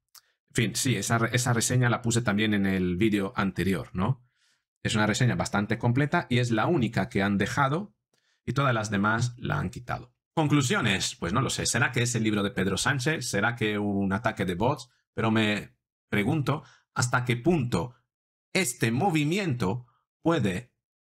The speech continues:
ir en contra precisamente de la reputación de Amazon por condicionar las reseñas sobre los productos y dejar solo unas cuantas al antojo de quién, del vendedor,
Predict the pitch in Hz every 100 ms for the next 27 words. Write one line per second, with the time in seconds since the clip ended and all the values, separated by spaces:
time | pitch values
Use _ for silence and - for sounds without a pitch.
0 | _ _ - 180 127 120 117 120 156 120
1 | 117 - 127 127 120 117 143 151 104 92
2 | 113 107 - _ 110 139 123 123 120 117
3 | 110 - 160 170 110 98 101 131 127 101
4 | - 101 180 165 _ - 147 127 147 139
5 | 127 131 123 127 117 170 - - - _
6 | - - 123 - - 104 - 165 113 92
7 | - 101 98 - - 95 196 - 107 -
8 | - _ - 120 120 120 165 - 175 151
9 | 131 123 165 120 98 98 - _ _ _
10 | _ _ - 139 139 135 127 170 170 -
11 | 165 117 120 120 98 92 104 101 104 101
12 | 101 160 214 -